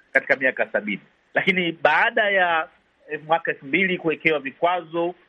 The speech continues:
na mataifa hayo niliyoyataja, nchi ya Zimbabwe imekuwa katika uzorotaji mkubwa sana wa kiuchumi. Kwa hiyo mimi rai yangu ni hiyo, na kutizama, je, wanasiasa hawa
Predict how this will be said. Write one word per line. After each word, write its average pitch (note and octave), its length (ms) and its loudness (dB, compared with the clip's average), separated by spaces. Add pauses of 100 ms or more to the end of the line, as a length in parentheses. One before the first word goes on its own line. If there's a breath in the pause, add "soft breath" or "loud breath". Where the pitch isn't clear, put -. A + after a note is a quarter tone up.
(520)
na C3 520 0
mataifa C3+ 480 0
hayo D#3+ 220 2
niliyoyataja, D#3+ 840 -2 (1000)
nchi D#3+ 200 -6
ya D#3 60 2
Zimbabwe D#3+ 460 0
imekuwa D3 360 -2
katika C3 440 -2 (840)
uzorotaji C#3 500 -2
mkubwa F3+ 380 -2
sana B2+ 160 -2
wa A2 80 0
kiuchumi. E3 400 -6
Kwa - 140 2
hiyo G3+ 220 -2 (600 soft breath)
mimi A#3 560 -2
rai F3 260 2
yangu G#3+ 340 0
ni G3+ 80 -4
hiyo, F#3 300 0
na D3+ 80 -2
kutizama, F#3 640 -2
je, G#3+ 260 0
wanasiasa F3+ 840 -2
hawa F3+ 500 2